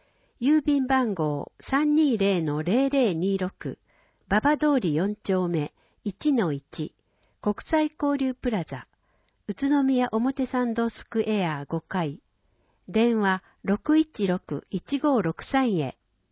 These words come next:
もうすぐ東京五輪、始めよう外国語講座。講座名、期間など、下の表の通り。四十ページ表。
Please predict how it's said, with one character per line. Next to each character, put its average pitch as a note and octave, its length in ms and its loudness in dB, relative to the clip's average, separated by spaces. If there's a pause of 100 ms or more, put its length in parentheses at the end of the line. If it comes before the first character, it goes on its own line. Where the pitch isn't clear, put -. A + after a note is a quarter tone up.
(1600)
も C4+ 200 2
う D4 40 2
す - 180 -6
ぐ A3 220 2
東 D4 240 2
京 C#4+ 220 4
五 C4 180 4
輪、 E3 360 0 (380)
始 A#3 280 -2
め C#4 200 4
よ A3+ 460 4
う - 40 -16
外 A#3+ 200 2
国 C4+ 320 -2
語 B3 140 2
講 G3+ 280 0
座。 A#2+ 220 -8 (1080)
講 C#4+ 220 2
座 D4+ 180 4
名、 F3 300 0
期 - 180 -20
間 A#3+ 300 2
な F3 160 -2
ど、 - 240 -6 (120)
下 B3+ 280 -2
の C4 80 0
表 A3 320 0
の G3 160 -2
通 F3 280 0
り。 A#2 160 -12 (1400)
四 D4 260 4
十 D4+ 160 0 (160)
ペ D4 200 2
ー A3+ 40 0
ジ D#3 320 -2
表。 F3 400 0